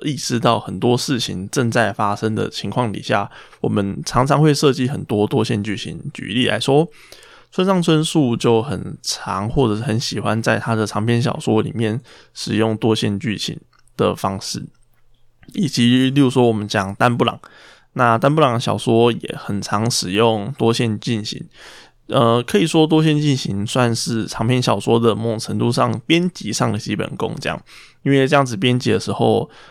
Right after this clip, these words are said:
呃，读者可以一直一直的去把注意力放在小说事件之中，然后作者也可以很方便的去剪裁小说的事件。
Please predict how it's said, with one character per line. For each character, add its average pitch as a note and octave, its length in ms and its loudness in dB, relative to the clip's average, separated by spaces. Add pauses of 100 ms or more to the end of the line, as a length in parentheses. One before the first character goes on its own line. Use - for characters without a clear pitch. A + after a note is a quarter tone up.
(140)
呃， - 280 -8 (560)
读 B2+ 240 4
者 A#2 380 2
可 - 300 0
以 B2 360 -4 (100)
一 F3+ 100 2
直 - 160 -4
一 C#3 160 2
直 F#2+ 200 -2
的 F#2+ 160 0
去 - 220 -2
把 F#2+ 340 -2
注 B2+ 180 2
意 B2 100 2
力 A#2 200 -2
放 A2 240 -2
在 G#2+ 200 0
小 - 180 -6
说 G#2+ 220 0
事 G#2+ 260 0
件 G2 240 -4
之 - 120 -10
中， - 220 -8 (120)
然 A2 120 0
后 A#2 260 4 (380)
作 F3+ 160 6
者 C3+ 160 0
也 G2 120 0
可 - 120 0
以 A2+ 120 4
很 A2+ 200 -2
方 D3+ 220 2
便 F#3 140 2
的 A#2+ 80 2
去 C#3+ 120 0
剪 A2+ 240 -2
裁 G2+ 300 -4
小 A2 260 -2
说 A2+ 220 2
的 G#2 100 0
事 - 280 -4
件。 - 260 -8